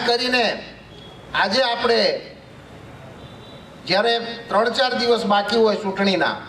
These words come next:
સોળ તારીખે આપણે મતદાન છે, ત્યારે બાકીની દેશ, દુનિયા, ગુજરાત બધી જ આપણને ખબર છે. આમ તો સોશિયલ મીડિયાના માધ્યમથી આપણને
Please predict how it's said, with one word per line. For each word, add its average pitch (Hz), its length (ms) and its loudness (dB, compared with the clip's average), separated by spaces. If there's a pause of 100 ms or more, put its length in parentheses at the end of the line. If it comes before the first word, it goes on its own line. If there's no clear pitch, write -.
(580)
સોળ 214 220 6
તારીખે 220 420 2
આપણે 214 260 2
મતદાન 214 500 2
છે, 208 160 0
ત્યારે 202 500 2 (880)
બાકીની 233 760 2
દેશ, 226 440 2
દુનિયા, 233 400 4
ગુજરાત 226 500 4 (600)
બધી 214 280 2
જ 262 40 4
આપણને 240 400 2
ખબર 214 320 2
છે. 208 120 2
આમ 202 140 4
તો 214 120 4
સોશિયલ 208 420 2
મીડિયાના 220 440 4
માધ્યમથી 220 1000 2 (600)
આપણને 226 580 2